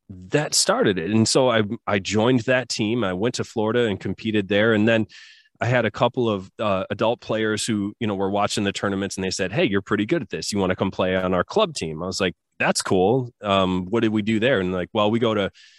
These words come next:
um, all kinds of different states and compete. We go to Colorado and New Jersey and, and all, all these places. We go up into Canada and we compete there." And I was like, "Wow, you guys do all that? That's crazy." So, you know, I joined that team and I started training and competing with them. And they were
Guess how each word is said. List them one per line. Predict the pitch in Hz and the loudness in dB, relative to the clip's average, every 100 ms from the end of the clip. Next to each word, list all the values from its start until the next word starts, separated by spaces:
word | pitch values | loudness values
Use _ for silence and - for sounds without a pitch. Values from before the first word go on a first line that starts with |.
| _ _ _ | _ _ _
um, | 101 98 90 90 - _ | -2 0 0 -2 -8 _
all | 110 113 | 2 2
kinds | - 113 104 | 2 0 0
of | |
different | 101 - 95 | 0 -2 -2
states | - 98 - | -2 -2 -2
and | 92 | -4
compete. | 101 104 90 | -4 -4 -2
We | 95 | 0
go | 92 | 0
to | |
Colorado | 90 120 101 95 92 92 87 | -2 0 2 2 2 2 0
and | 85 | -4
New | |
Jersey | 82 104 95 95 90 | -2 0 0 -2 -4
and, | 87 85 87 | -4 -2 -4
and | 92 92 87 87 90 | -4 -2 0 -2 0
all, | 98 95 95 _ | 2 2 0 _
all | 104 104 | 2 2
these | 95 | 0
places. | - 98 92 | 0 -4 -2
We | 95 | -2
go | 98 | 0
up | 90 | 0
into | 98 98 | 0 -2
Canada | 110 95 92 90 | 0 0 0 -2
and | 87 | -2
we | 90 | -2
compete | 98 90 98 | -4 -4 -4
there." | 98 92 90 | 0 2 2
And | 85 | -2
I | - - - - _ | -8 -20 -20 -20 _
was | 87 | -10
like, | 92 87 | -8 -2
"Wow, | 135 - | 2 2
you | 113 | 4
guys | 120 101 | 2 0
do | 98 113 110 | -2 -2 2
all | 101 | 0
that? | 92 107 104 | 2 0 0
That's | 101 | -4
crazy." | - 113 110 92 | -2 0 0 0
So, | 82 104 90 - - _ | 0 0 0 -6 -20 _
you | 120 | 4
know, | |
I | 113 | 4
joined | 107 120 113 | 4 2 2
that | 120 - | 0 0
team | - 110 95 | -2 -2 -2
and | 95 | -2
I | 98 | -4
started | - 98 92 | -2 -2 -2
training | - 113 110 104 | -2 -2 0 0
and | 98 | -2
competing | - 101 110 101 | -4 -6 -2 0
with | 95 | 0
them. | 104 101 92 | 2 2 2
And | 95 | 2
they | 127 | 2
were | 156 101 | 2 -2